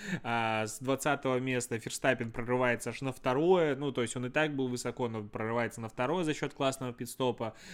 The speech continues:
А, Сайнс, это Феррари, на третьем месте. Леклер, наоборот, падает. Короче, вообще невероятный круговорот событий.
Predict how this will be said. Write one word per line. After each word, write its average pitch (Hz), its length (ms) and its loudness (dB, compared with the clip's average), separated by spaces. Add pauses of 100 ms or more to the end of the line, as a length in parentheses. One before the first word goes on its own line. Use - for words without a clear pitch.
(140)
А, 120 300 2
Сайнс, 160 580 2
это 117 140 -6
Феррари, 123 500 0
на 113 140 -4
третьем 120 420 -2
месте. 117 380 -4
Леклер, 131 420 -2
наоборот, 120 340 -2
падает. 156 280 2
Короче, 151 540 0 (100)
вообще 160 520 2
невероятный 143 580 2
круговорот 127 480 -2
событий. 170 580 2